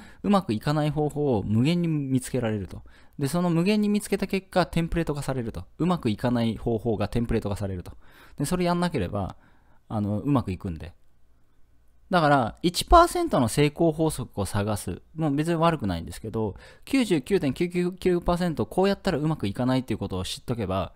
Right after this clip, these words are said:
ね、それやらなければうまくいくじゃないですか。うまくいく確率高くないですか？一パーセントを探すのは大変かもしれないですけど、九十九パーセントは探しやすいですから。うん、だから発信するっていうのはすごくもうメリットしかないですよ。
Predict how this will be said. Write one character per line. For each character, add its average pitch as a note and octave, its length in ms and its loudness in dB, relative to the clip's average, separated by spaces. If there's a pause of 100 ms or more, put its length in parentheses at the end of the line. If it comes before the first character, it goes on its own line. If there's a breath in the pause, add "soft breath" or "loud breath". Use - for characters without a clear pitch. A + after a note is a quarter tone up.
(400 soft breath)
ね、 E3+ 220 -2
そ F#3+ 100 0
れ F3+ 80 0
や D3+ 100 2
ら F3 100 0
な F#3 120 0
け D#3+ 60 -2
れ A#2 80 2
ば G#2+ 80 2
う B2 40 2
ま D#3 120 0
く A#2 80 -2
い G2 80 -2
く C3 100 -4
じ C#3 60 -2
ゃ A2+ 40 -2
な F#2 60 -4
い F2 40 -6
で F2+ 40 -12
す - 80 -16
か。 - 220 -16
う D#3+ 40 -4
ま F3 120 0
く B2+ 100 2
い G#2 60 -2
く A#2+ 120 -6
確 A#2+ 200 -4
率 - 200 -8
高 C3+ 220 -8
く A#2 80 -6
な G2+ 80 -6
い - 40 -12
で - 40 -14
す - 80 -16
か？ - 160 -18 (1120 loud breath)
一 - 220 -2
パ G3+ 140 8
ー G3 40 2
セ A3 80 2
ン G3+ 80 2
ト D3+ 80 2
を A#2 60 4
探 A2 240 0
す B2+ 100 -4
の G#2+ 60 0
は F2+ 60 -2
大 F#2+ 140 -2
変 A2+ 140 2
か A2+ 100 -2
も A2+ 60 0
し - 100 -6
れ F2+ 100 -2
な F2+ 100 -2
い - 20 -2
で F#2 60 -4
す - 60 -16
け - 40 -8
ど、 F#2 100 -4
九 E3 200 -2
十 B2 120 -2
九 B2 200 -2
パ B2+ 100 -2
ー A#2+ 60 -2
セ B2+ 60 -2
ン A#2 40 -2
ト D#2+ 60 -6
は E2+ 60 -6
探 G2+ 260 -6
し - 120 -8
や G#2 80 -4
す G2+ 140 -6
い F2+ 40 -4
で E2 100 -10
す - 100 -16
か E2+ 60 -20
ら。 F#2 120 -18 (1000 soft breath)
う A#2 60 -2
ん、 G#2+ 240 0
だ A2+ 60 0
か C#3 40 2
ら C#3+ 60 0
発 E3 260 0
信 E4+ 160 -4
す F4 100 -2
る F4+ 80 0
っ D#4 40 -2
て A#3+ 120 -6
い D#3+ 40 0
う B2+ 40 0
の A2 80 0
は G2+ 60 0
す D#3 160 -6
ご G3 140 -8
く C3 160 -4
も A#2 220 -2
う - 20 -4
メ D#3+ 160 -2
リ B3+ 100 -4
ッ - 20 -10
ト C3+ 120 -4
し - 100 -10
か E2 80 -8
な F2+ 160 -6
い C3 40 -4
で C3+ 40 -6
す - 140 -14
よ。 - 120 -14